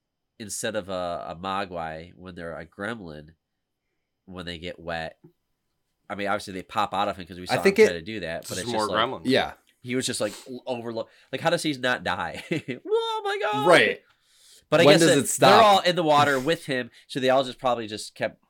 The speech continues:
Speaker 1: popping out
Speaker 2: It's
Speaker 1: themselves.
Speaker 2: like
Speaker 1: So,
Speaker 2: popcorn.
Speaker 1: y-, yeah, you just had, like, yeah, an explosion
Speaker 2: And, uh,
Speaker 1: of
Speaker 2: yeah, I'm,
Speaker 1: gremlins.
Speaker 2: I'm assuming it, well, it's clearly based on the amount of, of water, you know, 'cause they put one drop on,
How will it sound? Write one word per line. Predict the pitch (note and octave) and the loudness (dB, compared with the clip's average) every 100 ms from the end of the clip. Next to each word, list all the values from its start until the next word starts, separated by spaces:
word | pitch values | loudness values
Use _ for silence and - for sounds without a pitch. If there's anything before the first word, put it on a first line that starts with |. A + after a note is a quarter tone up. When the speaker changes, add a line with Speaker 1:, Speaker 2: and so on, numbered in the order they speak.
| - | -4
Speaker 1:
popping | A#2+ A2 G#2+ | -2 -2 -2
out | G#2+ G#2+ | -4 -4
Speaker 2:
It's | |
Speaker 1:
themselves. | G2+ E2+ - C3+ | -6 -10 0 2
Speaker 2:
like | A#2+ B2 D3+ | 4 4 4
Speaker 1:
So, | A2 | 4
Speaker 2:
popcorn. | G2 E2 D#2+ _ - | 0 -2 -12 _ -12
Speaker 1:
y-, | A#2+ - | -12 -6
yeah, | A2+ G2+ | -2 -2
you | G2 | -2
just | A2 A2+ | -6 -4
had, | B2 G#2+ | -2 -2
like, | F#2+ F2+ E2+ - _ _ _ _ _ _ _ _ _ _ | -4 -6 -8 -20 _ _ _ _ _ _ _ _ _ _
yeah, | F#2 E2 C#2+ E2+ F#2+ _ _ _ - | -12 -12 -12 -20 _ _ _ _ -20
an | - | -20
explosion | F2 - - G2 F#2 A#2+ | -18 -16 -10 -8 -4 -4
Speaker 2:
And, | A#2 | -2
uh, | |
Speaker 1:
of | |
Speaker 2:
yeah, | A2 E2 B1+ | -2 -4 -6
I'm, | E2+ G2+ G2+ | -8 -6 -6
Speaker 1:
gremlins. | D#2+ | -6
Speaker 2:
I'm | A2+ | -6
assuming | A#2 - D3 A2 | -4 -2 -2 -2
it, | G#2+ F2 | -4 -6
well, | F#2+ F#2 | -6 -4
it's | F2 - - F#2+ _ _ _ _ | -6 -10 -16 -18 _ _ _ _
clearly | - C3 A2+ | 2 4 4
based | F#2+ G2 - | 2 0 -2
on | F2+ | -6
the | F2 E2+ E2 | -6 -8 -8
amount | - F#2 F#2 F#2 E2+ | -8 -6 -6 -6 -10
of, | E2 E2+ D2+ _ _ | -12 -14 -18 _ _
of | F2+ D#2+ | -14 -10
water, | E2 D#2+ D2+ D2 D#2+ - _ - | -6 -4 -4 -8 -12 -16 _ -12
you | F2+ | -10
know, | D2 D2+ - | -10 -14 -12
'cause | F2+ F2 | -10 -6
they | G2 | -6
put | G2+ F#2+ | -4 -2
one | A2 C#3+ C3+ | 2 2 4
drop | B2 A#2+ G#2 | 2 2 0
on, | A#2+ A2+ | -2 -4